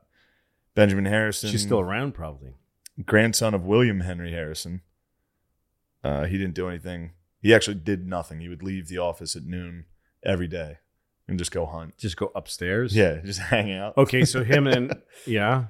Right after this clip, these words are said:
Speaker 1: So this is still just a run of horrific presidents
Speaker 2: Stinks. All
Speaker 1: that
Speaker 2: these
Speaker 1: are
Speaker 2: guys
Speaker 1: just
Speaker 2: stink.
Speaker 1: destroying
Speaker 2: And we're
Speaker 1: the country.
Speaker 2: marching through the eighteen, there are
Speaker 1: Yes.
Speaker 2: late eighteen hundreds.
Speaker 1: Eighteen ninety-three, Cleveland gets reelected.
Speaker 2: Yeah.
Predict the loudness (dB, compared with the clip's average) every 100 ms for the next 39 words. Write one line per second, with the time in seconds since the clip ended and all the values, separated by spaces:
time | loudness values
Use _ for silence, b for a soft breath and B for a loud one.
0 | _ 6 10 10 8 6 6 6 2 0
1 | 0 2 0 0 -6 -4 -2 0 -2 -4
2 | 0 0 0 6 8 8 4 -8 -2 4
3 | 8 8 8 4 2 0 2 0 0 -2
4 | -2 -4 -4 0 4 6 6 8 8 6
5 | 4 0 0 0 2 2 2 2 0 -2
6 | -2 -2 2 6 6 4 4 4 4 0
7 | -2 -2 -2 -2 -2 -4 -4 -10 -12 _
8 | _ -18 0 0 2 0 0 0 -2 0
9 | 2 2 0 -4 -2 -4 -2 -4 0 2
10 | 2 2 -4 -12 -14 _ 4 6 6 2